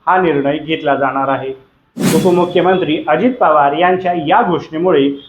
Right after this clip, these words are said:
आगामी स्थानिक स्वराज्य संस्थांच्या निवडणुकांमध्ये त्यांच्या पक्षाला याचा फायदा होऊ शकतो, असे देखील राजकीय विश्लेषकांचे मत आहे. तसंच या योजनेच्या यशामुळे उपमुख्यमंत्री अजित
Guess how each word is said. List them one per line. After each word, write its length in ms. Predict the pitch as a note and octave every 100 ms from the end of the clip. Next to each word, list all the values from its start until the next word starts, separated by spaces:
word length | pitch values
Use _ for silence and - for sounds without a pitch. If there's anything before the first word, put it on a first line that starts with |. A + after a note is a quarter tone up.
| -
आगामी 520 | D3 E3+ G#3 G3 D#3 D#3
स्थानिक 460 | - F#3 F#3+ A#3
स्वराज्य 440 | - F#3+ E3 D#3+ E3
संस्थांच्या 680 | F3 E3+ - F3+ F3+ F#3+
निवडणुकांमध्ये 1000 | F3+ C#3+ C#3+ D3 D3 D#3 D#3 F3+ D#3 C#3+ - _ _ F#3+
त्यांच्या 380 | G3 G#3 A3
पक्षाला 680 | A3 F#3 - - C#3 C#3+ D3 D#3+
याचा 300 | D3+ D3+ D#3 D#3+
फायदा 240 | D#3 D3 D3+
होऊ 240 | C#3+ C#3+
शकतो, 540 | C#3 D3 - C#3 C#3 - _ _
असे 300 | D#3 D#3 A3+
देखील 320 | G#3 G#3+ F#3 F3+
राजकीय 720 | D3 D#3 D#3+ - G#3+ E3 E3
विश्लेषकांचे 1120 | D#3+ E3+ G3 F#3 G#3 G3 G3 F#3+ D3 E3 F3+
मत 240 | F3+ D#3 D3
आहे. 220 | B2 B2 B2 - _ _
तसंच 340 | F3 F3+ D#3+ D#3+ - -
या 280 | C3+ D#3 A3
योजनेच्या 600 | A3 E3+ C#3+ D#3 D#3 E3
यशामुळे 680 | D#3+ E3 F3+ F3+ D#3+ C#3 D#3 - - - - F3
उपमुख्यमंत्री 760 | F#3+ G#3+ G#3+ A3 G#3 G#3 A3 F3+
अजित 220 | D#3 E3+